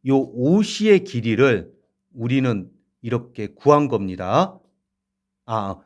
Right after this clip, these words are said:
오씨가 아니죠. 여기가 P 다시죠. 죄송합니다. P 다시, P 다시까지 길이를 구한 겁니다. 이제 우리가 구하는, 구하려고 하는 것은,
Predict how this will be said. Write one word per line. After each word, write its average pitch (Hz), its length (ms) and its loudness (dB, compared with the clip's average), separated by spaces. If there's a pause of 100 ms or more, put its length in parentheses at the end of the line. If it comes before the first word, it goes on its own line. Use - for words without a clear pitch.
(520)
오씨가 135 420 -2
아니죠. 101 280 -8
여기가 107 260 -6
P - 180 -8
다시죠. 113 580 -4
죄송합니다. 85 560 -16
P 156 160 -10
다시, 127 580 -2 (280)
P 190 140 -10
다시까지 139 800 -4
길이를 151 400 0
구한 104 280 -2
겁니다. 85 400 -14 (300)
이제 175 260 4
우리가 160 520 2
구하는, 127 460 0
구하려고 123 440 2
하는 107 180 -2
것은, 156 420 -2